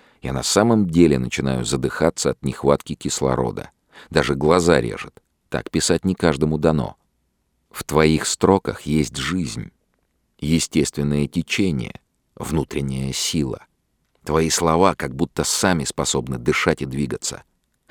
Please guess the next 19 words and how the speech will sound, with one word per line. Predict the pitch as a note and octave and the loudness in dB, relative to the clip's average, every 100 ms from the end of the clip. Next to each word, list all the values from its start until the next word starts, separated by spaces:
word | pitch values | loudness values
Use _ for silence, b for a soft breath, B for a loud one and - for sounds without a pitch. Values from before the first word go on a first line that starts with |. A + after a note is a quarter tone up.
| B B | B B
Просто | - F2+ - | 4 4 6
у | F#2+ | 4
тебя | G2+ G2+ | 6 6
сейчас | F#2+ F#2+ G2 E2+ | 6 2 2 2
еще | F#2 - | -2 -2
не | G2 | 2
выходит | G#2 A2+ A#2 C2 - | 2 4 2 2 0
соединить | - C#2+ D2+ D2+ C2 | -2 -2 0 -2 -2
одно | C#2+ C#2 C2+ | -2 0 -2
с | A#1+ | 0
другим | D2+ C#2 B1+ | -2 -2 -4
так | A#1+ C#2 B1+ | -2 -4 -4
хорошо, | - C2+ C#2 - F#2 | -6 -4 -2 0 0
чтобы | - B1 B1+ | -2 -4 -4
из | A#1+ | 0
этого | E2 - C2 | 0 0 -2
получилось | - B1+ B1+ D2+ D2 C2+ | -2 -4 -2 -2 -2 -2
единое | C#2+ C#2+ C#2+ C#2+ C2 C#2 C2 | -4 -6 -2 -2 0 -2 -4
целое. | - D#2+ B1 G1+ G1+ | 0 0 0 -2 -10